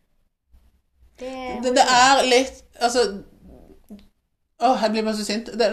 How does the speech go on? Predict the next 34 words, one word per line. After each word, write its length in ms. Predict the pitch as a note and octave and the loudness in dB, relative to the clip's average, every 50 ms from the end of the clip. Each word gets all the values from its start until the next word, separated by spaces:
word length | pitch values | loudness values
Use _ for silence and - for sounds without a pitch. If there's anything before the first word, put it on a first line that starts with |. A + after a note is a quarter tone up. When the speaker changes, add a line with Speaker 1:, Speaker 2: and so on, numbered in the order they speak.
| A#3+ A3+ | -2 -2
Speaker 2:
det, 100 | B3+ A#3+ A3+ A3+ | -2 -2 -2 -4
det 80 | B3 B3 | -6 -10
skal, 280 | - - A#3 A3 F3 D#3+ F3 | -2 2 4 4 4 2 0
altså, 180 | A#3 A#3+ B3 A#3 | -4 -2 0 2
det, 180 | C#4 D4 D#4 D4+ - - - - - - | 4 4 4 2 0 -6 -14 -16 -6 -2
det 100 | - B3+ | 0 2
er 100 | A#3 B3+ D4 | 2 4 2
utrolig 500 | C#4+ - - C#4 A3 G3+ G#3 G#3+ A3+ C4 | 2 0 0 0 2 2 2 4 4 4
at, 380 | C#4 B3 - A3 A#3+ A#3+ - - | 4 4 4 2 0 0 -2 0
eh, 600 | B3 A#3+ A#3+ A#3+ A#3+ G#3+ D#3 - - - G3+ A3+ A3+ | 2 4 6 6 6 4 2 0 -6 -10 -10 -10 -6
kvinner 320 | - C4 B3 A3 A3 A3 A#3 | -4 -2 0 0 0 2 2
enda 180 | A3 G3+ G3 | 0 0 -2
må 140 | G3 G#3 G#3 | -2 -4 -4
stå 220 | - - G#3+ F3 F3 | -4 -2 -2 -2 -2
på 100 | - G#3 | -2 -2
en 60 | G3+ G3 | -2 -2
barrikade 420 | G3+ G3+ G3+ - A3 F#3+ F#3 F#3 F#3+ | -2 -2 2 4 4 4 4 0 -4
mot 140 | G3 F#3+ - | -6 -6 -6
ting 240 | - G3 F3+ F#3 F#3 F#3 F#3+ F#3 | -8 -6 -6 -4 -6 -6 -8 -8
som 160 | - G3+ G3+ | -6 -4 -4
vi 40 | G3 | -2
har 220 | G3+ G3 F3+ F#3 | 0 0 0 0
så 220 | F#3+ - G3+ G3 F#3+ | 0 -2 -4 -4 -2
rett 240 | - - - - - | -4 -6 -8 -12 -6
for. 180 | - A3 G#3+ - | -2 0 2 2
Altså, 200 | G3+ G3+ - G#3 | 0 -2 -4 -8
som 160 | - A3 G#3+ G3+ - F#3 - | -8 -8 -10 -10 -12 0 2
abort, 400 | A#3 A#3 G3 F#3 C4+ C#4+ - - | 2 2 4 2 0 0 -2 -2
det 140 | G3+ G3 C4+ | -2 0 2
er 140 | C#4+ C#4+ G3 | 2 0 0
vår 280 | D#3 D#3+ D#3 G3+ C4+ C#4+ | -2 0 2 2 2 2
f-, 400 | - - - - - - - - - - - - | 0 -6 -18 -20 -20 -20 -20 -20 -20 -20 -20 -20
fuckings 580 | - - - - - - - A3 B3+ - - - | -14 -10 -8 -8 -8 -6 -6 -6 -6 -6 -8 -4
kropp. 460 | - A#3+ F4+ A#4+ A#5+ - - - - | 2 2 4 4 2 -2 -12 -20 -20